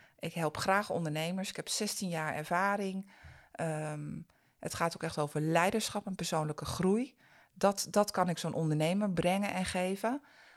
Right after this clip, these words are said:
Maar ook de verbinding. De verbinding met jezelf als ondernemer, maar ook de verbinding met jouw team en met je bedrijf. Dat zijn drie elementen, ehm, die je, die je kunt samen doen. En dat heb ik nooit zo gezien,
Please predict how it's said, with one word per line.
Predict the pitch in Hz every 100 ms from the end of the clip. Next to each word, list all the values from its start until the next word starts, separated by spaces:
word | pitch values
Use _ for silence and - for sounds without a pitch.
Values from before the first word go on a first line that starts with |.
| - _
Maar | 165 160 160
ook | 160 196
de | 185
verbinding. | 165 156 175 165 147
De |
verbinding | 151 151 160 156
met | 156 151
jezelf | 147 147 180 202
als | 190 175
ondernemer, | 160 160 156 147 151
maar | 156 160
ook | 170
de |
verbinding | 156 156 151 151 147
met | 147
jouw | 147 139
team | 135 240 180 143 - _ _ - -
en | 170
met | 156 151
je | -
bedrijf. | 143 160 208 151 147
Dat | - 170
zijn | 170 156
drie | 175 226 -
elementen, | 165 151 165 226 233 147 160 262 _ - - - _ _ _ _ _
ehm, | 175 165 165 - 165 175 _
die | - 160 190
je, | 175
die | -
je | 196
kunt | 190 160
samen | - 226 220
doen. | 160 147
En | 160
dat | 185 190
heb | 196
ik | 214
nooit | 175 175 170
zo | 156 139
gezien, | 147 - 180 151